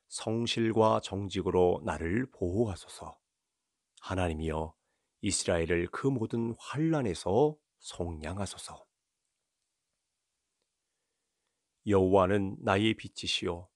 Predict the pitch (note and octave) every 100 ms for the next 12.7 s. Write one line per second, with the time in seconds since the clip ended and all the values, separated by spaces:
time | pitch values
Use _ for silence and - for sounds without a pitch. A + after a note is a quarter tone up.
0 | _ _ _ F2 F#2 A#2 B2 - B2 A2
1 | G2 G#2 F#2 G2 F#2 G2 _ _ _ G2+
2 | F#2+ B2 A2 A2 E3 E3 D#3 - D#3 C#3
3 | G#2+ E2+ E2 D#2 E2 - _ _ _ _
4 | _ _ _ _ G#2 G#2 B2 A#2+ A#2+ F#2+
5 | G2+ C#3 C#3 C3+ C3 A#2+ B2 A2 G#2 G#2+
6 | F#2+ F2 - E2+ F2 E2+ G#2 _ _ _
7 | F2 E2 E2 D#2+ - G#2 G#2 A#2 C3 C#3
8 | B2+ - G#2 - C3+ B2 E2+ D2+ C#2+ -
9 | _ _ _ _ _ _ _ _ _ -
10 | F#2+ F#2+ F#2 F#2+ G2 G2 G2 G2+ G2+ G2+
11 | G2 G2+ G#2 A2 G#2+ G#2+ - G#2 G#2 A2+
12 | A2 F#2 - E2+ E2 E2 F2+